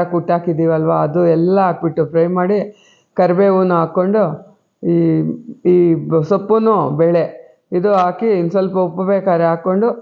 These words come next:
ಈ ಥರ ಇದು ಒಂದೇ ಕಡೆ ಗುಡ್ಡೆ ಗುಡ್ಡೆ ಥರ ಇರುತ್ತೆ, ಹಂಗೆ ಮಿಕ್ಸ್ ಮಾಡಿ ಮಧ್ಯೆ ಮಧ್ಯೆ ಹಂಗೆ ಚುಚ್ಚಿ ಚುಚ್ಚಿ ಸಪ್ರೇಟ್ ಮಾಡಿಕೊಂಡು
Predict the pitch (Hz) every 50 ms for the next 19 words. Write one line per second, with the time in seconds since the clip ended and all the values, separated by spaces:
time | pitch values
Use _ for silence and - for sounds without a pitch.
0 | - - _ _ _ _ _ 185 180 185 196 196 196 196 185 180 180 175 175 185
1 | 190 185 190 208 220 208 226 233 226 233 208 208 196 165 180 175 180 202 180 190
2 | 185 175 170 196 202 196 196 175 175 165 165 160 180 170 165 170 160 180 214 226
3 | 220 233 - _ _ _ _ _ - 185 190 202 196 185 185 190 196 196 202 208
4 | 220 220 214 208 208 214 208 196 175 165 175 185 196 196 180 165 190 185 175 170
5 | 170 170 190 185 180 - 196 185 190 190 180 175 - 208 196 196 208 156 - 175
6 | 180 185 170 175 175 170 165 156 165 175 170 185 196 220